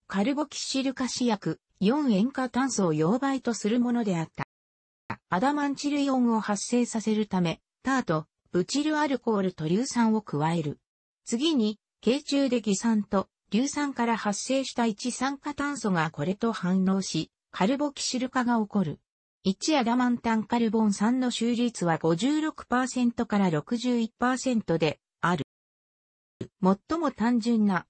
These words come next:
アダマンタンのアルコール体である一、ヒドロキシアダマンタンは、含水アセトン中での一ブロモアダマンタンの加水分解により容易に得られる。オゾンとの反応で、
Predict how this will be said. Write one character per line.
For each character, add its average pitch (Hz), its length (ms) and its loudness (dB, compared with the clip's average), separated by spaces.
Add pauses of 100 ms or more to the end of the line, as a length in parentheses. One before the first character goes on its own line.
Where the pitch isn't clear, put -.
(160)
ア 156 120 -2
ダ 202 160 2
マ 220 140 4
ン 247 60 -2
タ 202 160 2
ン 175 80 2
の 147 140 0
ア 156 100 2
ル 247 120 -2
コ 233 140 0
ー 226 60 4
ル 208 80 0
体 233 260 -2
で 247 120 0
あ 254 80 0
る 233 180 -2
一、 - 300 -6 (260)
ヒ 214 140 -2
ド 285 120 4
ロ 302 100 0
キ - 100 -10
シ - 180 -2
ア 233 80 2
ダ 220 120 2
マ 240 160 4
ン 233 80 -2
タ 220 180 2
ン 208 140 4
は、 175 240 2 (200)
含 240 260 2
水 277 280 -2
ア 262 80 -4
セ 269 160 -4
ト 262 160 0
ン 247 120 2
中 277 260 -2
で 247 120 2
の 185 140 4
一 185 300 2
ブ 190 100 2
ロ 208 120 2
モ 294 200 0
ア 285 60 0
ダ 262 140 2
マ 254 140 2
ン 240 100 0
タ 220 160 0
ン 220 100 4
の 202 180 2 (200)
加 185 120 -4
水 294 260 0
分 302 240 -2
解 214 220 2
に 190 120 4
よ 190 120 4
り 170 120 -2
容 180 160 2
易 214 100 2
に 208 160 4
得 165 140 2
ら 175 120 2
れ 165 140 0
る。 - 160 -8 (440)
オ 262 100 0
ゾ 311 160 -2
ン 247 80 -2
と 202 140 2
の 180 100 4
反 185 320 0
応 196 200 2
で、 165 240 -2